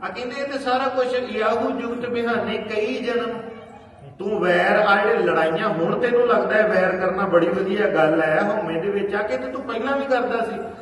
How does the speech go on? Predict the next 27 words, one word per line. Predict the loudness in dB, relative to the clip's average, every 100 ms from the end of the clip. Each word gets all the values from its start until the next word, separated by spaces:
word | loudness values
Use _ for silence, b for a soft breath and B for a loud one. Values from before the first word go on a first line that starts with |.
| -8
ਦੋ | -2 0 2
ਕੁੱਤੇ | 2 4 4
ਨਹੀਂ | 4
ਲੜਦੇ | 0 0 0
ਵੇਖੇ, | 2 2 0
ਦੋ | 0 2
ਬਿੱਲੇ | 2 2 2 2
ਨਹੀਂ | 2
ਲੜਦੇ | 0 2 2
ਵੇਖੇ, | 2 0 0
ਦੋ | 0 2
ਹਾਥੀ | 0 0 -4
ਨਹੀਂ, | -4 0
ਦੋ | 2 2
ਸੂਰ | 4 4 4
ਨਹੀਂ, | 0
ਕਿਹੜਾ | 0 4 6
ਨਹੀਂ | 6 2
ਲੜਦਾ? | 0 0 -2 -4 -6 -10 B B -12
ਕਹਿੰਦੇ, | -8 -6
"ਤੇ | -4 0
ਪਹਿਲਾਂ | 2 2 0
ਵੀ | 0
ਕਰਦਾ | 0 0 2 0
ਸੀ | -4
ਤੂੰ | -6 -6
ਪਿਆਰਿਆ।" | -2 0 0 0 0 -4